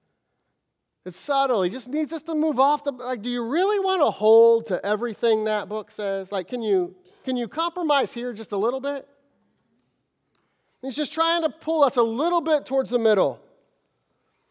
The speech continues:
But what we have to understand is that anytime we are moving to the middle and compromise, we are moving away from the authority of the Bible in our life.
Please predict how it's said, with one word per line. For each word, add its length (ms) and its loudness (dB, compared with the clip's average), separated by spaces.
But 80 2
what 180 2
we 120 0
have 140 2
to 120 -8
understand 640 0
is 60 -4
that 120 0
anytime 520 0
we 100 0
are 140 4
moving 640 2
to 120 -4
the 120 0
middle 400 2
and 100 -4
compromise, 720 -4
we 140 -2
are 120 0
moving 520 -2
away 720 0
from 160 -6
the 100 6
authority 600 0
of 100 -4
the 100 -2
Bible 500 0
in 120 -4
our 180 -4
life. 540 -10